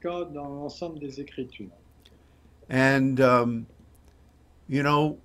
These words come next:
Speaker 2: when God begins a thing, there is opposition.
Speaker 1: Quand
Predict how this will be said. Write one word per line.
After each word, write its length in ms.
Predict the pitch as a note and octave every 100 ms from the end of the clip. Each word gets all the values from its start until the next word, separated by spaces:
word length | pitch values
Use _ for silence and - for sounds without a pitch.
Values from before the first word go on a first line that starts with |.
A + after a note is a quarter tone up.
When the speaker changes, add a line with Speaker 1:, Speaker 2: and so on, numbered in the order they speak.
| _ - _ _ -
Speaker 2:
when 280 | A2+ C#3+ C3+
God 360 | C3 D#3+ D#3+ A#2+
begins 480 | C#3 B2 E3+ F#3
a 80 | F3+
thing, 520 | F3+ F3+ F#3 E3+ E3 D#3+ _ _ _ _ -
there 300 | A2+ D3+ D#3
is 140 | C#3+
opposition. 720 | D3 D3 D3+ C3 D#3+ D#3+ F2 E2 - _ _ _ _ _ _ _ _ _ -
Speaker 1:
Quand 280 | D#3+ E3+